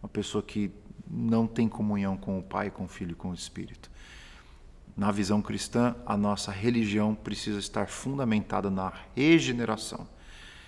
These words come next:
Se nós temos experiência com Deus Pai, Filho e Espírito Santo, com Deus Trino, a nossa religião será uma bênção. Mas se a nossa experiência religiosa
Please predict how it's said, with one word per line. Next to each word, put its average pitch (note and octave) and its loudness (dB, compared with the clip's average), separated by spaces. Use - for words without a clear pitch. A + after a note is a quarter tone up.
Se - -4
nós A2+ 6
temos C3 4
experiência A2 2
com G#2+ -4
Deus G2+ 0
Pai, G#2 2
Filho G#2 -4
e - -2
Espírito A2 -6
Santo, G#2 -4
com - -8
Deus G2+ -2
Trino, F#2 -4
a - 0
nossa A2+ 4
religião G#2 2
será G2+ 0
uma G2+ 2
bênção. - -6
Mas G2 -2
se - 4
a A2+ 6
nossa A#2+ 4
experiência B2+ 0
religiosa A2 0